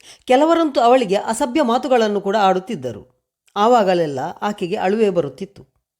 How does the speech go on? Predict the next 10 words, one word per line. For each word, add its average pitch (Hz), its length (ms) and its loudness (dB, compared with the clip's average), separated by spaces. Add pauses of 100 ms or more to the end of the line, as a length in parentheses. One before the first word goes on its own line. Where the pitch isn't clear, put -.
(880)
ಕೆಲವರಂತೂ 269 600 4
ಅವಳನ್ನು 240 480 0
ಆಚೆ 240 360 -4
ಈಚೆ 226 160 -2
ನಡೆಯಲು 262 460 2
ಬಿಡದೆ 190 380 -2 (280)
ಎಳೆದಾಡುತ್ತಿದ್ದ 240 680 0
ದೃಶ್ಯವೊಂದು 190 680 -2
ಜಾಲತಾಣಗಳಲ್ಲಿ 196 840 0
ಕಾಣಸಿಗುತ್ತದೆ. 180 840 -6